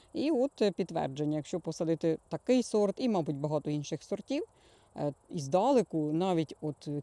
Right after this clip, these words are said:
квіти, які вже досить-досить негарні зблизька, то вони все одно будуть, е, з відстані більшої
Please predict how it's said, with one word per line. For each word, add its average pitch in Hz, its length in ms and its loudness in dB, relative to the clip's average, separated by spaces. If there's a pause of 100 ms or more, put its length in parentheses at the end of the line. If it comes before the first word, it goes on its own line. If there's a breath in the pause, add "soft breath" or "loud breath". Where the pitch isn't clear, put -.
квіти, 170 280 -4
які 156 300 -2
вже 151 180 -4
досить-досить 240 800 0
негарні 139 580 -2
зблизька, 156 680 -6
то - 80 -6
вони 165 140 2
все 170 200 -4
одно 196 360 4
будуть, 135 460 -6
е, - 40 -16 (720)
з 139 260 -4
відстані 156 560 0
більшої 180 600 -4